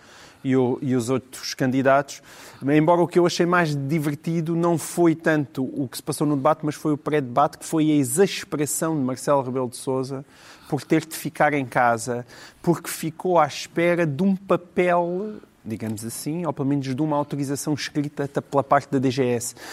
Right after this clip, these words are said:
E aí houve um grande conforto meu, que é quem, como cidadão, pensar, "Olha, até o Presidente da República está à espera de um papel que não consegue ter." E isso, eh, achei que foi,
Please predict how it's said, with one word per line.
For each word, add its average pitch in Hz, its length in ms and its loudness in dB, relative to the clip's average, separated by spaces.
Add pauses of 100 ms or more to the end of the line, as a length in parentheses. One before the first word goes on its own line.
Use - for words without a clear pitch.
(200)
E 151 100 6
aí 180 220 8
houve 170 160 6
um 175 140 4
grande 160 260 4
conforto 151 560 0
meu, 151 180 4
que 156 140 0
é 147 60 4
quem, 156 180 2
como 165 240 2
cidadão, 151 460 4
pensar, 156 320 2
"Olha, 190 320 0
até - 200 2
o 190 60 6
Presidente 175 380 0
da 175 80 2
República 170 480 2
está 165 160 2
à - 20 4
espera 165 300 2
de 156 60 4
um 156 40 2
papel 160 320 4
que - 160 -6
não 196 160 4
consegue 185 460 -2
ter." 196 240 -6 (640)
E 151 260 4
isso, 196 480 4
eh, 170 380 6
achei 175 260 4
que 180 80 -4
foi, 170 380 8